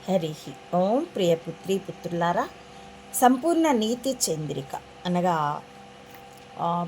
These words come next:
పంచతంత్రం. ఇందులో నుండి మొదటి తంత్రం మిత్ర లాభం గురించి వరుసగా వీడియోలు, మ్, సమర్పిస్తూ వస్తున్నాను. కథ సెకండరీ.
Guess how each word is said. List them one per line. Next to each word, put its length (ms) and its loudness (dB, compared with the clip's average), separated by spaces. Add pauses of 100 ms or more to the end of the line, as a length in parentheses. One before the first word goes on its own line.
పంచతంత్రం. 720 4 (140)
ఇందులో 340 8
నుండి 560 2 (100)
మొదటి 580 4 (100)
తంత్రం 480 -2
మిత్ర 320 0
లాభం 600 0
గురించి 500 -2 (440)
వరుసగా 540 2
వీడియోలు, 680 0 (640)
మ్, 520 -10
సమర్పిస్తూ 760 -4
వస్తున్నాను. 680 -4 (920)
కథ 380 4 (240)
సెకండరీ. 560 2